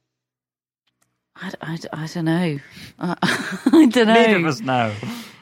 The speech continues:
Speaker 1: Um, it, yeah, David?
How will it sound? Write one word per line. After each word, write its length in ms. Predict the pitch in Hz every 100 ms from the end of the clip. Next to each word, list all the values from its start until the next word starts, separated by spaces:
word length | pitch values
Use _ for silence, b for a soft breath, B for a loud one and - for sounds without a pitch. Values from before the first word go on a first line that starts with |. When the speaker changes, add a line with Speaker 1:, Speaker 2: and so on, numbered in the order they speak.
| B -
Speaker 1:
Um, 680 | 170 165 160 160 160 156 _ _ _ _ _ _ _ _ _ _ -
it, 140 | 180 _ _ _ _ _ _ _
yeah, 380 | 165 175 160 147 160 _
David? 600 | - 170 180 214 233 -